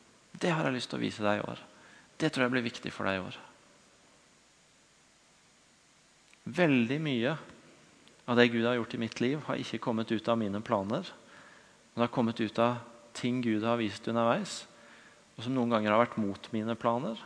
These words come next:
men så har det åpnet døra til noe nytt og spennende. Så, det er invitasjonen. La oss begynne dette semesteret med å være klare for å finne ut mer av Gud. Hva vil det si å bli ledet av det?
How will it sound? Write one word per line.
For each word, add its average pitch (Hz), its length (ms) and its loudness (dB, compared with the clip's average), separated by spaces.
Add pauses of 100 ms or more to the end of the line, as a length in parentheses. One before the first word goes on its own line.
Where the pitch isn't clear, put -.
(920)
men 113 120 -8
så 127 80 0
har 117 100 0
det - 100 -4
åpnet 107 380 -4
døra 98 280 -4
til 107 140 -8
noe 104 100 -4
nytt - 200 -10
og - 80 -8
spennende. 107 400 -10 (1800)
Så, - 280 0 (1600)
det 143 100 2
er 139 140 0
invitasjonen. 135 640 -2 (1200)
La 185 200 4
oss - 200 -6 (120)
begynne 156 240 0
dette 139 200 -2
semesteret 131 560 -2
med 139 220 0
å 143 100 -2 (440)
være 151 180 -2
klare 120 360 0
for 135 200 -4
å 139 140 -4
finne 131 340 -4
ut - 140 -14
mer 120 180 2
av 139 160 0
Gud. 185 320 -6 (800)
Hva 147 120 -4
vil 185 120 -2
det 190 80 -4
si - 220 -4
å 185 60 -2
bli 202 120 0
ledet 123 280 4
av - 180 2
det? 202 80 -4